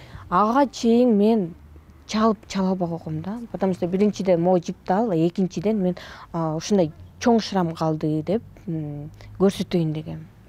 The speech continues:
Хотела встретиться, жолугайын дегем. Болбой койду да. Такыр эле, «Ой, көлдөмүн, ой, тияктамын, бияктамын» деп такыр келбей койду да ошо кызчы. А ошого чейин мен алты ай күттүм. Алты ай күтүп,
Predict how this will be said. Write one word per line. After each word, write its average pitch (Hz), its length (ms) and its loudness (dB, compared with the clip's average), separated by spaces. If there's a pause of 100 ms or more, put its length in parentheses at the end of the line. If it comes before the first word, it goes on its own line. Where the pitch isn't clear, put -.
Хотела 202 380 -2
встретиться, 165 800 -4 (200)
жолугайын 185 560 2
дегем. 151 300 -12 (380)
Болбой 175 320 4
койду 151 300 -4
да. 196 200 -6 (140)
Такыр 170 540 -4
эле, 151 160 -2 (300)
«Ой, 202 220 2
көлдөмүн, 185 840 0
ой, 170 100 -2
тияктамын, 170 480 -4
бияктамын» 165 420 -4
деп 170 160 -14
такыр 196 400 -8
келбей 170 360 0
койду 156 280 -8
да 170 100 -10
ошо 196 300 -8
кызчы. - 420 -10 (400)
А 196 100 0
ошого 202 320 0
чейин 196 300 -2
мен 170 140 0
алты 180 280 -2
ай 160 80 2
күттүм. 151 400 -14 (320)
Алты 160 280 -8
ай 160 180 -6
күтүп, 185 540 -10